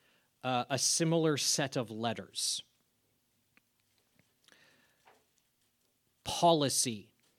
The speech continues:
politician, politics,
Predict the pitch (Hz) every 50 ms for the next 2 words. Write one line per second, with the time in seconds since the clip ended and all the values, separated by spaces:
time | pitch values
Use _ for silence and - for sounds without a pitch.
0 | _ _ _ _ _ _ _ _ _ _ _ _ _ _ _ _ _ _ _ _
1 | _ _ _ _ _ _ _ _ _ _ _ - - - - 170 170 170 170 160
2 | - - - 165 147 - - 120 104 95 - _ _ _ _ _ _ _ _ _
3 | _ _ _ _ _ _ _ _ _ _ _ _ _ _ _ _ - - - -
4 | 185 190 185 175 147 - - 139 123 107 - - - - - - - -